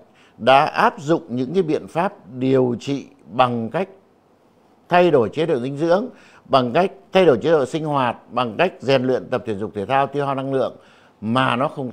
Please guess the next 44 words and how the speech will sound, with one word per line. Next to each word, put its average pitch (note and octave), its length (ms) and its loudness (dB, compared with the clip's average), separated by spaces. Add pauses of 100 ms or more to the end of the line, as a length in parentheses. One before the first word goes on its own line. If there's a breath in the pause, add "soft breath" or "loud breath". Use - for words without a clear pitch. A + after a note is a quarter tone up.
(140)
có C3 80 0
tác C3+ 160 -8
dụng. C#3 180 -2 (520 soft breath)
Những D#3+ 220 -4
cái F3 100 -2
rối D3 200 2
loạn G2+ 300 2
vẫn B2+ 160 -2
còn G#2+ 420 -4
và F#2+ 180 -6
cái A#2+ 160 -6
tình G2+ 180 -8
trạng E2 140 -12
béo A2 140 -4
phì A2+ 80 -8
vẫn G#2+ 180 -8
còn G2 280 -4
thì F#2 80 -10
đấy A2 220 -2
là D#3 80 -10
một G2 80 -8
cái G2+ 100 -14
yếu A#2 160 -6
tố A#2+ 280 -4
rất - 200 -10
quan A2+ 160 -4
trọng F2 280 -10
nữa G2+ 260 -8
để E2+ 140 -8
chúng A2+ 200 -14
ta A2+ 120 -6
xét D#3 260 -10 (100)
khi A2+ 180 -10
mà G#2 120 -10
đặt F#2 220 -12
vấn A2+ 140 -10
đề G#2 160 -6
chỉ F#2 140 -14
định F2+ 200 -12
mổ D#2+ 220 -12 (280)
đối G#2+ 120 -6
với D#3 120 -4
người C3 120 0
bệnh. B2 180 4